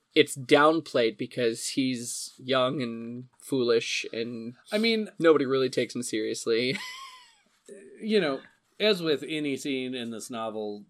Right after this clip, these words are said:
Speaker 2: there's, like, a lot of ways I'm sure you could interpret it. Um, my interpretation is essentially that, like,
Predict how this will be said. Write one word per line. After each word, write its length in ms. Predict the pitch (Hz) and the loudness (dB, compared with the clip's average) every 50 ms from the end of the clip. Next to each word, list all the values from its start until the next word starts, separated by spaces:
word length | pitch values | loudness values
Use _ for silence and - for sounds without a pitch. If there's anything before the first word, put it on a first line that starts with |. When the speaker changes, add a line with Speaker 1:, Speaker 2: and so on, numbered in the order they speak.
| _ 127 | _ -12
Speaker 2:
there's, 240 | 117 120 120 110 107 | -8 -8 -8 -6 -6
like, 200 | 110 107 98 110 | -6 -8 -6 -6
a 40 | 107 | -6
lot 360 | 104 101 104 101 98 104 101 | -6 -6 -6 -6 -6 -6 -8
of 100 | 95 87 | -8 -8
ways 240 | 98 98 98 92 92 | -8 -8 -8 -8 -8
I'm 160 | 92 92 90 | -10 -12 -12
sure 240 | - - 104 98 92 | -12 -12 -10 -10 -10
you 140 | 90 87 85 | -10 -14 -14
could 180 | - 101 87 | -14 -14 -14
interpret 480 | 87 85 85 - 139 143 131 - 135 120 | -14 -16 -14 -10 -8 -8 -6 -6 -6 -4
it. 180 | 117 110 104 - _ _ _ _ _ _ _ _ _ - | -4 -4 -6 -8 _ _ _ _ _ _ _ _ _ -4
Um, 400 | 135 131 120 110 104 101 98 - _ _ _ _ _ _ _ - | -2 -2 -2 -4 -6 -10 -12 -16 _ _ _ _ _ _ _ -6
my 200 | 156 170 202 220 | 0 2 4 4
interpretation 1160 | 208 190 165 170 170 151 165 135 - - 151 151 143 - - 147 131 120 117 113 110 110 104 - _ _ _ _ _ _ _ _ _ _ _ _ _ _ _ _ _ _ _ _ _ _ _ _ _ _ _ _ _ | 4 2 0 -2 -6 -6 -6 -8 -2 0 2 2 2 0 0 -2 -2 -2 -4 -6 -8 -10 -12 -16 _ _ _ _ _ _ _ _ _ _ _ _ _ _ _ _ _ _ _ _ _ _ _ _ _ _ _ _ _
is 200 | 202 190 180 160 | 6 6 6 6
essentially 580 | 156 - - 214 196 180 - 196 185 175 160 151 | 2 0 0 0 0 0 -2 -2 0 0 0 0
that, 280 | 139 139 131 131 131 135 | 0 0 -2 -2 -4 -6
like, 520 | 123 110 98 95 92 - - - - _ | -6 -6 -6 -8 -10 -12 -16 -20 -20 _